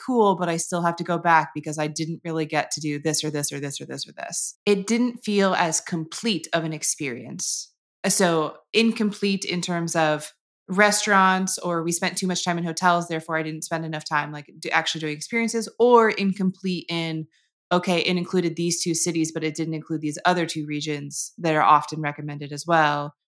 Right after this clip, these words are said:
And so I have to go back to kinda see this other part. So I have a very similar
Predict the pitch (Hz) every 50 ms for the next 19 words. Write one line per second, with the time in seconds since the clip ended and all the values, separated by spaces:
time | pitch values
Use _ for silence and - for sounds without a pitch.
0 | _ _ _ - 180 - 170 165 160 160 151 151 156 151 156 147 151 143 135 151
1 | - 151 - 160 147 147 - - 156 151 147 139 - - - - - 117 _ -
2 | - - - - - - - 175 160 156 151 151 151 151 _ _ _ _ _ _
3 | - 170 175 185 175 175 170 151 160 165 156 151 151 147 151 - 156 151 147 147
4 | 143 143 139 139 135 139